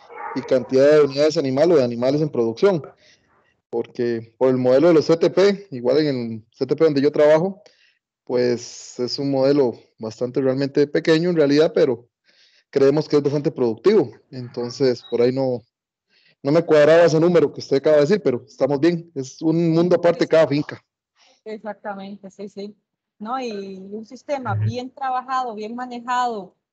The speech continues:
Speaker 2: con, con divisiones, con apartos pequeños, que se le dé, que se respeten los periodos de ocupación y de descanso, nos va a dar un alto rendimiento. Y bueno, ya usted lo está demostrando.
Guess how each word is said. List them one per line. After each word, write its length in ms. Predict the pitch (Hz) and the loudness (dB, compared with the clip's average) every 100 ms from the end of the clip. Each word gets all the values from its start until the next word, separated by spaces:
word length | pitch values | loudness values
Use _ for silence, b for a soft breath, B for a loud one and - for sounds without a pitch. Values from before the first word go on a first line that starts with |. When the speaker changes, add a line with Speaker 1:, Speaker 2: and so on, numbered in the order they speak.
| _ _ | _ _
Speaker 2:
con, 440 | 240 220 208 208 190 _ _ | -8 -6 -6 -8 -14 _ _
con 180 | 214 208 | -12 -10
divisiones, 720 | 202 202 196 247 247 254 226 | -12 -12 -12 -8 -6 -6 -10
con 140 | 202 202 | -14 -14
apartos 400 | 190 202 262 - | -10 -10 -10 -18
pequeños, 720 | 208 - 240 240 233 220 202 _ _ - | -20 -12 -10 -8 -10 -12 -14 _ _ -20
que 80 | 202 | -16
se 120 | 202 | -10
le 60 | |
dé, 600 | 196 202 233 240 208 175 - | -8 -8 -6 -8 -10 -14 -20
que 80 | |
se 140 | 202 208 | -16 -14
respeten 440 | 196 - 240 277 | -14 -12 -12 -12
los 120 | 262 | -16
periodos 360 | - 214 220 247 | -16 -12 -10 -12
de 80 | 254 | -14
ocupación 560 | 226 - 196 233 240 | -14 -12 -10 -8 -10
y 120 | 233 196 | -10 -14
de 60 | |
descanso, 520 | 180 _ 233 254 269 269 _ _ _ _ _ | -18 _ -10 -10 -16 -20 _ _ _ _ _
nos 180 | 214 214 | -12 -8
va 140 | 196 214 | -6 -4
a 480 | 226 240 240 240 | -2 0 0 -2
dar 120 | 185 175 | -6 -12
un 120 | 226 | -10
alto 240 | 233 233 254 | -10 -10 -12
rendimiento. 540 | 233 196 202 285 294 | -12 -12 -14 -14 -12
Y 60 | 240 | -10
bueno, 160 | 277 202 | -10 -10
ya 100 | 208 | -12
usted 180 | - | -10
lo 80 | 247 | -12
está 180 | 240 240 | -8 -8
demostrando. 680 | 247 240 240 247 285 233 | -8 -10 -10 -8 -8 -12